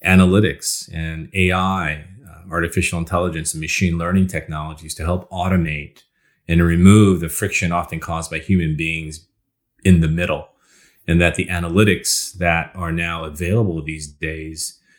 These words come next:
provide business users with greater insight into new business opportunities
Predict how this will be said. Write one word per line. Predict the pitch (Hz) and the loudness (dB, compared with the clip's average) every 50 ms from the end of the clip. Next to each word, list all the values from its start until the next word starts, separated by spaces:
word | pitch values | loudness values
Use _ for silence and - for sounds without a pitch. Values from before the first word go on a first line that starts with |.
| _ _ _ _ _ _ _ _ _ | _ _ _ _ _ _ _ _ _
provide | - 107 92 82 90 90 92 92 95 95 90 80 80 | 4 4 4 6 6 4 4 4 2 0 -2 -2 0
business | 87 104 107 104 107 101 - - | 2 4 4 4 2 0 -2 -2
users | 90 87 85 80 76 78 82 80 80 78 - 80 | -2 -2 -2 -2 -4 -8 -8 -10 -10 -10 -10 -8
with | 85 82 80 - | -8 -8 -8 -6
greater | - 92 90 92 92 92 90 87 - | -2 0 2 2 2 0 -2 -4 -4
insight | 92 95 101 98 92 - 90 80 78 76 - | 0 2 2 2 2 0 0 -2 -2 -4 -6
into | 90 87 85 82 - - 92 85 85 82 | -6 -8 -8 -8 -6 -2 -2 0 0 0
new | 82 85 85 87 | -2 -4 -4 -6
business | 80 78 90 87 95 95 - - | -6 -6 -6 -4 -4 -2 -2 -2
opportunities | 82 78 76 - 80 - - 82 82 80 78 76 76 76 76 76 76 - - - - | -2 -2 -4 -6 -10 -10 -8 -6 -4 -4 -4 -4 -6 -10 -12 -10 -8 -8 -10 -10 -12